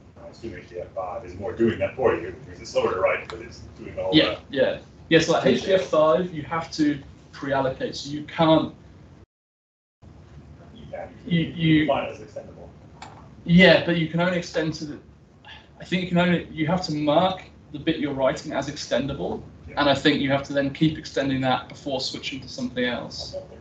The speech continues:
Speaker 1: so.
Speaker 2: I, I can't really, I can't quite remember. I did try and get my head around that. Um, but yeah, you define it, essentially define it a little bit more upfront. This bit will be extensible.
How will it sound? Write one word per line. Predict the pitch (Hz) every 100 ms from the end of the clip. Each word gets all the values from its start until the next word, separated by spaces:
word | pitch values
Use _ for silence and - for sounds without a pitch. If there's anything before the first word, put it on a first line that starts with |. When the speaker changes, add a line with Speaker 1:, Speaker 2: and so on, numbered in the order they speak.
| -
Speaker 1:
so. | - - - - - - - - - - - - - - - -
Speaker 2:
I, |
I | -
can't | 196 165
really, | 160 151
I | 147
can't | 220
quite | 226 196
remember. | 175 156
I | 151
did | 214
try | - 190
and | 170
get | 147
my | 143
head | 147
around | 135 123 120
that. | 127 - - - - -
Um, | 127 123 127 127 131 131 - - - - - _ - -
but | 143 160
yeah, | 147
you | 131 143
define | 147 - 156 156
it, | 147 - - -
essentially | 156 - 175 - 147
define | 147 156 135
it |
a |
little | 135 131
bit | -
more | 127
upfront. | - 135 120
This | 135
bit | - 131 131
will | 135
be | 120
extensible. | 120 - 123 123 - - 92